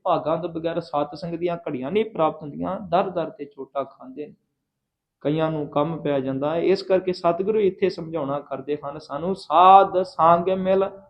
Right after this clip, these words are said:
ਕਰਹੁ ਆਨੰਦ।" ਜਿਹੜੇ ਵੱਡਿਆਂ ਭਾਗਾਂ ਦੇ ਨਾਲ ਸਤ ਸੰਗਤ ਦੀਆਂ ਘੜੀਆਂ ਪ੍ਰਾਪਤ ਕਰਦੇ ਹਨ,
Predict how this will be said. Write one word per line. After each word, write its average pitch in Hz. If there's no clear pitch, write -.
ਕਰਹੁ 214
ਆਨੰਦ।" 185
ਜਿਹੜੇ 190
ਵੱਡਿਆਂ 208
ਭਾਗਾਂ 180
ਦੇ 196
ਨਾਲ 185
ਸਤ 160
ਸੰਗਤ 170
ਦੀਆਂ 175
ਘੜੀਆਂ 156
ਪ੍ਰਾਪਤ 143
ਕਰਦੇ 165
ਹਨ, 190